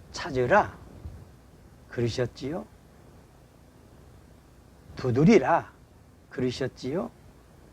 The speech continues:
만나게 해주신다는 겁니다. 자, 믿지요? 믿는 자는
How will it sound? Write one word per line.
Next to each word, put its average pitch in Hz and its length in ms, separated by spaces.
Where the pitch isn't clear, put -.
만나게 98 760
해주신다는 147 800
겁니다. - 600
자, - 260
믿지요? - 640
믿는 135 640
자는 123 460